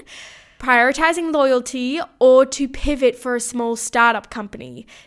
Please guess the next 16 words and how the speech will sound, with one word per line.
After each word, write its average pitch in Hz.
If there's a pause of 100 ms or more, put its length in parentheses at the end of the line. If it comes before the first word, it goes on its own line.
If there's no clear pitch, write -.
take 247
on 233
many 254
more 330
responsibilities, 220 (160)
gain 247
a 254
huge 339
promotion, 220
and 233
throw 233
himself 269
in 226
the 226
deep 208
end. 196